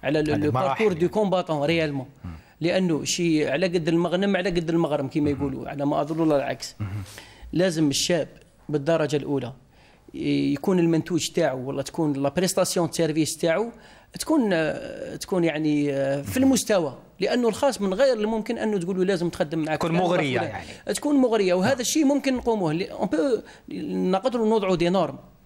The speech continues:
Speaker 1: نورم قال هاي باش ت-، باش نقدر نقول عليك مؤسسة مصغرة.
Speaker 2: نعم.
Speaker 1: Et pour avoir cette préqualification، هذا ال-، الشهادة ما قبل التأهيل باش تكون عندك،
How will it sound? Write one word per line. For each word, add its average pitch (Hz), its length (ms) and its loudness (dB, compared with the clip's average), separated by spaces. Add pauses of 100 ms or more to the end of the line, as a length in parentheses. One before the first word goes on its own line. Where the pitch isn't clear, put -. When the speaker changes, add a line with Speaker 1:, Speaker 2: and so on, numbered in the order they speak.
(460)
Speaker 1:
نورم 196 280 0
قال 196 160 2
هاي 185 420 2
باش 160 280 -4
ت-، - 100 -4
باش 165 280 -2
نقدر 170 300 0
نقول 151 240 2
عليك 147 400 -2 (240)
مؤسسة 165 540 0
مصغرة. 143 640 -2
Speaker 2:
نعم. 147 100 -2
Speaker 1:
Et - 20 -2
pour 170 240 2
avoir 180 340 0
cette - 260 -4
préqualification، 185 800 0 (500)
هذا 170 200 0
ال-، 147 480 0
الشهادة 156 460 0
ما 147 100 2
قبل 147 220 -4
التأهيل 143 420 -4
باش 151 140 -4
تكون 160 200 -2
عندك، 175 380 -2